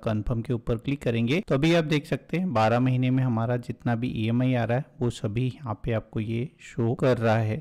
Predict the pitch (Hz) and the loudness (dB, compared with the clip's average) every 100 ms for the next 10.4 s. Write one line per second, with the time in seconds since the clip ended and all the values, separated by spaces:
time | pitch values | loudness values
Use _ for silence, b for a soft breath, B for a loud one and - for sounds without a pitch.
0 | - 131 139 160 156 156 139 - 139 139 | 2 4 6 8 6 6 2 4 2 4
1 | 120 120 120 123 135 - 120 107 131 127 | 4 4 4 2 -2 -2 0 2 4 4
2 | 120 127 123 120 113 120 110 131 120 139 | 4 4 4 0 2 2 0 -4 -4 -6
3 | - 107 - 120 117 120 110 127 113 113 | -4 -6 0 2 4 2 0 0 0 0
4 | 107 117 - 113 110 120 123 120 110 113 | 2 0 -2 -2 0 0 -2 -4 -2 -2
5 | - 113 123 113 110 - 120 113 113 123 | -2 -4 0 -2 -2 0 2 2 0 -2
6 | - 117 117 120 120 127 110 131 - 147 | -2 0 2 4 6 6 4 0 0 4
7 | 139 131 156 147 139 156 165 135 - 127 | 4 4 4 2 2 0 2 0 2 0
8 | - 127 113 110 110 117 123 - - 117 | 0 0 0 0 2 2 2 -2 -4 -4
9 | - 127 - 120 113 - 113 113 123 123 | -4 -8 -4 -2 0 2 0 2 -2 0
10 | 117 113 117 151 | 0 2 4 2